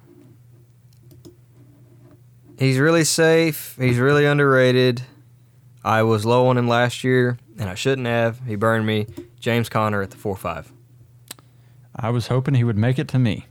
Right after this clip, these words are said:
Speaker 2: <laughs> Yeah, James Conner is a lot like Leonard Fournette.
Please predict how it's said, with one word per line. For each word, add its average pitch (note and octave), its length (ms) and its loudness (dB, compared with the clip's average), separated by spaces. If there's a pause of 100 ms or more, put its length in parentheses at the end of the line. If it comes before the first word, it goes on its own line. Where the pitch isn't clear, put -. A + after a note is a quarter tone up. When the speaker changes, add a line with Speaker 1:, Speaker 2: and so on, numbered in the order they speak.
(420)
Speaker 2:
<laughs> E3 640 -2 (600)
Yeah, A2+ 220 0
James C3+ 320 0
Conner C3 400 4
is B2 240 0
a - 20 4
lot A#2+ 240 4
like A#2+ 220 0
Leonard A2 240 0
Fournette. G2+ 580 0